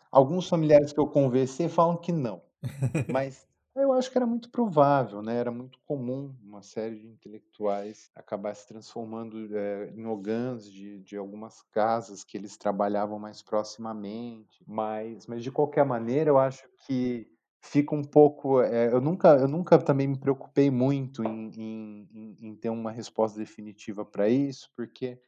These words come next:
Speaker 1: né, eu nunca fiquei muito preocupado com o que de fato era Edson Carneiro e muito mais com,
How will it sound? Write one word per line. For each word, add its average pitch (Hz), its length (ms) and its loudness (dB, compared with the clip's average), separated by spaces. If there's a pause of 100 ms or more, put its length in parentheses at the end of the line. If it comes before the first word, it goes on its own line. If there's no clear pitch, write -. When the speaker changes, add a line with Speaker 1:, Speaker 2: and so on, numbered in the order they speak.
Speaker 1:
né, 135 160 -6
eu 143 60 -4
nunca 156 220 -8
fiquei - 180 -10
muito 143 160 -10
preocupado 131 760 -6
com 120 300 -16
o 117 40 -16
que - 140 -20
de 123 140 -12
fato 117 840 -4 (280)
era 110 600 0
Edson 104 300 -12
Carneiro 113 460 -6
e 135 40 -6
muito 147 300 -10
mais 135 420 -6
com, 143 400 -12